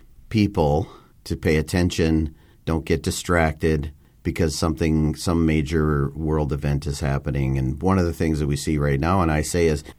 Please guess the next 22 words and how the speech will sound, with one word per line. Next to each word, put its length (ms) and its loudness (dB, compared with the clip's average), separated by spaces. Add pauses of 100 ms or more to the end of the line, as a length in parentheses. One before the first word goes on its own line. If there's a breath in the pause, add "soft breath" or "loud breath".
(240)
just 240 4
because 800 4 (240)
we 100 2
have 140 4
a 60 -2
pandemic 760 0 (320)
doesn't 440 4
mean 640 2
Jesus 460 -2
is 160 -4
coming. 500 -4 (360 soft breath)
A 40 -4
lot 180 4
of 100 0
other 180 4
terrible 420 2
things 280 0
have 120 -4
happened 560 -2 (180)
in 240 -2
world 280 -2
history. 520 -6